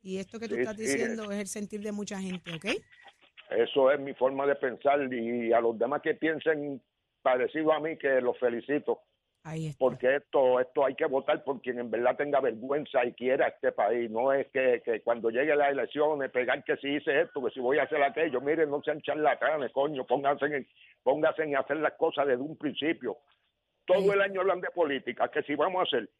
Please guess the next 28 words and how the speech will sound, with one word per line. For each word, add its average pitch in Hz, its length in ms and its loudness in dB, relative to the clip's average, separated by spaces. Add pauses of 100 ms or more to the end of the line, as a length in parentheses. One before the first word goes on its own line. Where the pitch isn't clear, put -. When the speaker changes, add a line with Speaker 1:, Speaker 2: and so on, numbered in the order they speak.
(140)
Speaker 2:
que 147 140 0
si 147 120 -4
vamos 170 220 2
a - 40 2
evitar 175 300 0
que 175 120 0
maten, 123 380 -2
que 135 120 -4
si, - 200 -8 (340)
¿dónde 185 400 2
está 185 340 2
eso? 202 360 -2 (1040)
Eso 175 240 2
lo 190 140 4
firman 196 300 -2
en 185 120 -2
un 196 100 -8
papel 190 380 2
y 175 180 0
lo 156 160 4
tiran 180 240 0
al 185 120 -2
zafacón 180 480 0
como 143 240 0
nadie 147 280 2
lo 151 80 4
está 135 200 2
viendo. 165 420 0